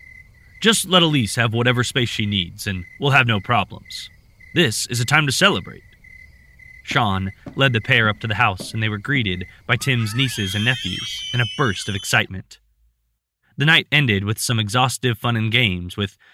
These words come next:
Tim, Tristan, and the kids. Just the kind of family time the duo needed in contrast to how the day had begun. Tim woke to some commotion downstairs. The sunlight that overwhelmed the tiny window curtains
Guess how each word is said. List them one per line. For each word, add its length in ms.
Tim, 460
Tristan, 400
and 120
the 60
kids. 560
Just 240
the 80
kind 220
of 60
family 360
time 340
the 80
duo 260
needed 400
in 200
contrast 680
to 80
how 100
the 120
day 200
had 120
begun. 480
Tim 440
woke 260
to 100
some 220
commotion 480
downstairs. 880
The 80
sunlight 520
that 120
overwhelmed 600
the 60
tiny 300
window 360
curtains 500